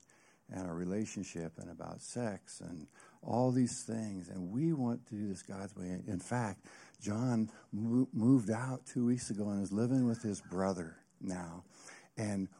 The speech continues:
we wanna get married, but we wanna go through all the premarital counseling, and we wanna do this clean slate. We wanna do it God's way the rest of our lives.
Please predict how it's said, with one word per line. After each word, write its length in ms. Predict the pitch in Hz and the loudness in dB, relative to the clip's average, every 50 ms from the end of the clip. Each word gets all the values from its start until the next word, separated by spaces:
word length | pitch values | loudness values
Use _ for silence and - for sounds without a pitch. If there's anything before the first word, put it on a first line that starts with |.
| - - | -12 -6
we 280 | 127 98 113 151 180 | -2 2 4 6 6
wanna 340 | 180 165 165 160 139 127 117 | 6 6 6 6 6 4 4
get 240 | 95 104 113 107 - | 4 2 2 2 2
married, 560 | 107 101 113 123 120 113 98 92 90 85 82 | 2 2 4 4 4 4 2 0 0 -2 -2
but 80 | 101 127 | 0 2
we 100 | 120 110 | 4 4
wanna 220 | 113 120 120 113 | 6 6 6 4
go 100 | 107 110 | 4 2
through 220 | - - 101 98 104 | 0 0 2 4 4
all 180 | 117 135 151 | 6 4 4
the 80 | 143 147 | 2 0
premarital 680 | 120 - - 151 147 143 143 139 135 135 131 127 131 - | -2 2 2 4 4 6 4 4 4 4 2 2 0 -4
counseling, 580 | 113 117 117 113 107 - - 98 92 90 92 92 - - - - - - | -6 -2 -2 -2 -2 -4 -8 -8 -6 -6 -6 -8 -10 -14 -20 -20 -18 -8
and 140 | - 95 98 | -4 0 2
we 140 | 117 156 180 | 2 4 4
wanna 260 | 180 156 139 127 123 | 4 4 4 2 2
do 380 | 110 127 160 - - 123 127 123 | 0 -2 -8 -2 2 2 4 4
this 320 | 113 123 117 113 - - - - | 4 4 2 2 -2 -8 -14 -16
clean 320 | - - - 151 143 147 143 | -8 -2 2 4 4 4 2
slate. 400 | - - - 120 107 101 104 98 | 0 -2 -4 -2 -2 -2 -2 -2
We 100 | 117 123 | 0 0
wanna 160 | 135 139 123 | 2 2 4
do 120 | 123 123 | 4 4
it 100 | 120 120 | 4 2
God's 320 | 117 120 117 117 123 120 117 | 0 -2 0 0 -2 -2 -2
way 200 | 113 120 120 117 | -2 -2 -2 0
the 160 | 104 104 101 | 0 -2 -2
rest 340 | 101 110 120 123 - - 135 | -2 -2 -4 -6 -6 -6 -6
of 80 | 117 | -4
our 160 | 110 113 120 117 | -2 -2 -2 0
lives. 540 | 107 101 101 104 104 104 104 101 - - | 0 0 0 0 -2 -2 -4 -6 -10 -12